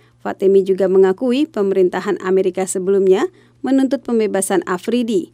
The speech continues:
tetapi diberitahu secara terinci bahwa Afridi adalah warga Pakistan yang melanggar undang-undang Pakistan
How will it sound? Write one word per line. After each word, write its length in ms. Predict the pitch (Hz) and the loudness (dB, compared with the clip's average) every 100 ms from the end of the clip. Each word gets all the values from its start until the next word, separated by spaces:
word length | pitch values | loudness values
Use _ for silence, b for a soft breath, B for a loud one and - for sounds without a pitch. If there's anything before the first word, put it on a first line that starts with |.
| b b - | b b -10
tetapi 400 | 202 180 180 190 | -6 -4 0 2
diberitahu 480 | 185 185 190 190 190 | 2 0 0 0 0
secara 400 | 190 202 190 185 | -2 -4 -2 -2
terinci 640 | 220 233 233 208 233 311 311 | -2 0 -2 -2 -2 -2 -4
bahwa 240 | 190 190 170 | 0 0 0
Afridi 640 | 185 208 190 180 226 302 - | -4 -2 -2 0 0 0 0
adalah 400 | 214 208 196 254 | -4 -2 -2 -2
warga 400 | 247 226 214 226 | -2 -4 -4 -6
Pakistan 560 | 226 226 247 - 254 254 | -6 -6 -8 -6 -4 -2
yang 160 | 214 208 | 0 0
melanggar 400 | 196 392 196 196 | 2 4 2 0
undang-undang 640 | 269 277 269 254 247 233 226 | -2 -2 -2 -4 -4 -4 -6
Pakistan 640 | 208 - 233 233 165 | -10 -8 -8 -6 -6